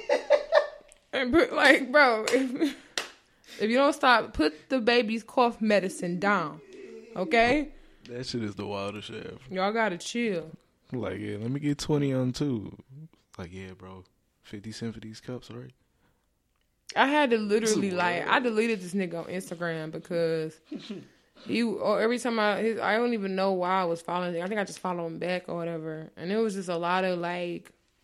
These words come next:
Speaker 1: drugs. <laughs> A lot of, a lot of cough medicine. And I was extremely uncomfortable. I'm like, I, I assume if you drink that shit that you're retarded. So,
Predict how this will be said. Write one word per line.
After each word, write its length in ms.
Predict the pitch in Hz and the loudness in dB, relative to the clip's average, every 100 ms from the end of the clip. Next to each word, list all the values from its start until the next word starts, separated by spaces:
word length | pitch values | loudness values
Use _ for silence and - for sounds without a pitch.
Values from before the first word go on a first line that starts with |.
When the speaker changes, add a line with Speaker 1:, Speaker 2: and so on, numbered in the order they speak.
| _ 160 | _ -12
Speaker 1:
drugs. 760 | 156 190 196 170 156 - - - _ 214 | -2 2 2 2 -4 -12 -20 -20 _ -20
<laughs> 200 | - - 240 220 - 180 - - _ 180 | -20 -16 -14 -14 -16 -20 -20 -20 _ -2
A 120 | 175 | 2
lot 280 | 190 196 202 | 4 4 6
of, 520 | 202 196 190 147 180 | 4 4 4 2 2
a 20 | |
lot 240 | 185 185 | 4 4
of 160 | 202 196 | 4 0
cough 260 | 208 190 196 | 0 0 0
medicine. 680 | 180 165 - 165 160 160 165 | -4 -4 -8 -8 -8 -12 -8
And 140 | 175 | -4
I 100 | 185 | 0
was 160 | 185 170 | -2 -4
extremely 460 | 165 185 190 185 | -6 -4 -2 -2
uncomfortable. 680 | 180 175 175 165 160 160 160 | -4 -6 -8 -8 -10 -8 -6
I'm 120 | 190 | -4
like, 240 | 208 180 - - _ _ _ _ _ _ | -2 -4 -8 -20 _ _ _ _ _ _
I, 520 | 190 262 320 302 233 214 | 2 4 6 6 6 6
I 140 | 294 | 6
assume 500 | 370 226 - 233 233 | 6 4 2 2 4
if 160 | 190 180 | 2 0
you 80 | |
drink 280 | 185 196 190 | 0 0 0
that 120 | 180 | 0
shit 240 | 180 196 175 | 0 -2 -2
that 160 | 165 | -2
you're 80 | 196 | -2
retarded. 540 | 165 - 160 147 - - _ _ _ _ _ - | -2 -4 -6 -8 -10 -14 _ _ _ _ _ -14
So, 520 | - 185 175 175 | -4 0 0 0